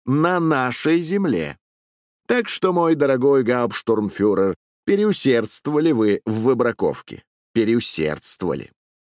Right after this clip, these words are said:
Хотим или нет, но нам придётся отправить завтра же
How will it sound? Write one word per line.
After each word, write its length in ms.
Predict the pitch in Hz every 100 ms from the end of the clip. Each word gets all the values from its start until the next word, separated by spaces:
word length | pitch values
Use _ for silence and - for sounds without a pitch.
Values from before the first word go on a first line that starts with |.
| _ _ _ _
Хотим 460 | - 143 156 269 269
или 320 | - 202 170
нет, 500 | 156 139 147 - -
но 200 | 113 135
нам 220 | 135 131 131
придётся 500 | 156 156 170 - 170
отправить 460 | - 127 127 120
завтра 720 | 92 98 127 101 - 107 120
же 280 | 127 151 196